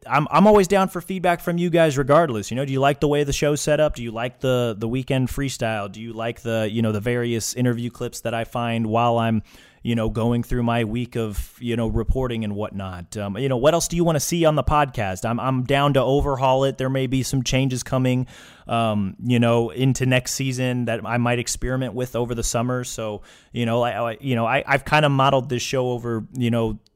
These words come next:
uh, from some of my favorite podcasts that I listen to, but I know that's not, you know, what I like is not what everybody likes. And so I obviously wanna make a show that you guys are gonna enjoy and listen to. So,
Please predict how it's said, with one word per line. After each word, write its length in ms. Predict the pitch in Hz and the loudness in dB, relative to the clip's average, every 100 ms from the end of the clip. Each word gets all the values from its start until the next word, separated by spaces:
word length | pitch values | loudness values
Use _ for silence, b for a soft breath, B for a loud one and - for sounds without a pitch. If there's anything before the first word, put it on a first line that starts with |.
| - | -8
uh, 120 | 110 - - - 135 131 | -6 -6 -14 -20 -20 -12
from 300 | - 135 131 | -2 0 4
some 200 | 165 156 | 4 6
of 60 | |
my 180 | 139 143 | 6 4
favorite 380 | - 131 107 98 | 4 0 0 0
podcasts 480 | 113 104 117 110 - | 0 0 -2 -4 -2
that 120 | 110 | -2
I 100 | 113 | 0
listen 320 | 107 101 95 | 0 -2 -4
to, 160 | 101 98 | -2 -2
but 80 | 110 | 2
I 100 | 123 | 4
know 140 | 123 | 4
that's 240 | 117 - | 2 -2
not, 240 | 120 117 - B B - | 0 0 -4 B B -2
you 100 | 123 | 0
know, 80 | |
what 200 | 113 123 | 4 4
I 140 | 120 135 | 6 6
like 320 | 131 131 131 | 6 4 4
is 140 | 120 | 0
not 180 | 127 123 | 0 0
what 120 | 123 | 0
everybody 420 | 123 123 127 127 123 | 2 2 2 2 2
likes. 380 | 120 131 - | 2 2 0
And 100 | 110 | -4
so 100 | - | 0
I 140 | 110 120 | 2 2
obviously 400 | 113 123 113 117 | 2 0 -2 -2
wanna 160 | 113 | 0
make 160 | 113 113 | 0 -2
a 40 | |
show 220 | 110 120 113 | -2 0 0
that 180 | 104 | 0
you 80 | 120 | 0
guys 240 | 113 113 113 | 2 2 2
are 60 | |
gonna 160 | 113 113 | 0 2
enjoy 420 | 113 107 110 113 | 2 2 2 2
and 120 | 107 | 0
listen 280 | 107 - 113 | -2 -2 -4
to. 220 | - 120 | -2 -2
So, 360 | 120 110 107 | -2 -2 -2